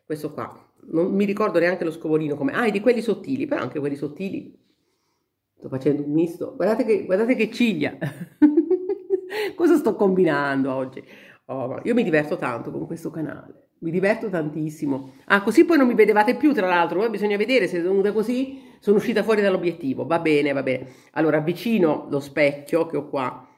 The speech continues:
Eh, proprio bastava poco, bastava avvicinarlo. Vabbè, tanto qui come vengono, vengono i video su questo. Ecco. Ecco qui.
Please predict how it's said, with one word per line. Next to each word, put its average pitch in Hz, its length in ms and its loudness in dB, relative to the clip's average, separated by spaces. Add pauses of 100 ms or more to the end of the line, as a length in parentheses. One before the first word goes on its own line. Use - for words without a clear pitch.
Eh, - 80 -20
proprio 240 220 -6
bastava 269 340 -2
poco, 294 260 2
bastava 269 320 2
avvicinarlo. 349 960 0 (260)
Vabbè, - 320 -12
tanto 139 200 -14
qui 214 120 -8
come 156 220 0
vengono, 165 380 0
vengono 147 360 0
i 139 40 0
video 147 240 -2
su - 140 -12
questo. - 540 -12 (2250)
Ecco. 135 400 -6 (1200)
Ecco 139 300 -8
qui. - 360 -16